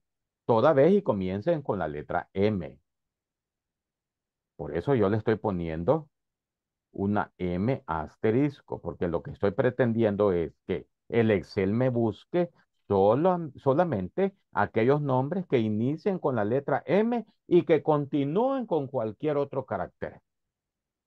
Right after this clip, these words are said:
En ese caso, todos los nombres que yo veo aquí, el Excel los, los encontraría sin ningún problema. M asterisco.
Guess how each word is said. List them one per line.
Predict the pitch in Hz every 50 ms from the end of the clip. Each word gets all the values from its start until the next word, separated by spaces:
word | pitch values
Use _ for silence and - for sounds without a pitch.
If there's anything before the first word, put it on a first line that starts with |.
| _ _ _ _ _ _ _ _ _ _ _ _ _ _ _ _ _ _ _ _ _ _
En | 285 302
ese | 240 165 110 - 151 143
caso, | - 110 110 - - 233 254 - _ _ _ _ _ _ -
todos | 131 113 110 123 156 208 254 254 208 - _ _ -
los | 120 127 120 117
nombres | 135 143 139 123 107 87 82 82
que | - 98
yo | 95 101 110
veo | 117 123 110 110
aquí, | 117 - - 90 87 113 131 - _ _ _ _ _ _ _ _ _ _ _ _ _ _ _ _ _ _ _ _ _ _ _ _ _ _ _ _ _ _ _ _ -
el | - 240
Excel | 180 127 101 117 110 101
los, | 101 98 98 104 - -
los | 107 107 107 107
encontraría | 110 104 - 110 107 98 107 104 101 95 104 127 160 180 165 107 -
sin | - 143 127 110
ningún | 95 87 82 82 76
problema. | - - 76 90 117 147 123 80 67 - _ _ _ _ _ _ _ _ _ _ _ _ _ _ _ _ _ _ _ _ _ _ _ _ _ _ _ _ _ _ _ _ _ _ _ _ -
M | - 101 113 123 135 139 139 135 - -
asterisco. | - 87 80 - - - 82 80 87 95 95 - _ _ _ - - - 76 82 -